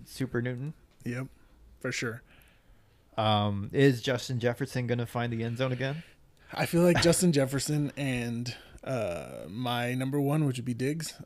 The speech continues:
Speaker 2: are a wash because they're both could be a touchdown, could,
Speaker 1: Yeah.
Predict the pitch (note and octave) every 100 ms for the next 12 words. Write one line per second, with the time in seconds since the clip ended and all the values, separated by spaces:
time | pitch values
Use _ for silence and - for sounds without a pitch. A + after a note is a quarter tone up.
0 | - B2+ A2+ A#2+ A2+ A#2+ D3 - - -
1 | - _ _ D3 B2+ A#2+ B2 C#3 A#2 A#2
2 | A#2 - - - - C3 A#2+ C3+ C#3 B2+
3 | E3+ - G#3+ A3 A3 - A#2 -